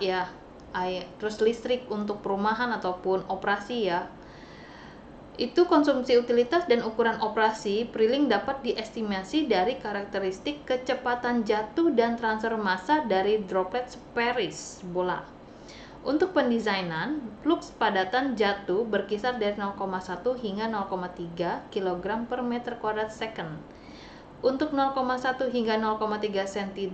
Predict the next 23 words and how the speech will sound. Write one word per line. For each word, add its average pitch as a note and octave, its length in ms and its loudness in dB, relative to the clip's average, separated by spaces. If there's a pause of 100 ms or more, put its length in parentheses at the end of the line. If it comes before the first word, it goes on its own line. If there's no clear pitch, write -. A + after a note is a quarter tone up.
(100)
droplet F#3 480 -2 (160)
didasari G3 880 0
oleh F#3+ 400 0
total F3+ 400 -2
luas F#3 240 0
penampang F3+ 640 -4 (240)
menara. G#3 480 -2 (880)
Typical D#4+ 400 2
coefficient D4+ 640 2
transfer C#4+ 320 2
massa A#3+ 400 2
berkisar A3+ 480 0
dari G3+ 160 2
tiga F#3+ 320 0
ratus F3+ 320 0
sampai G3+ 320 -4
lima F#3+ 240 -2
ratus. G3 800 0 (1040)
Dan G3+ 240 2
didasari F#3+ 800 2
luas F#3 400 4
permukaan F#3 480 0
droplet. B3 480 0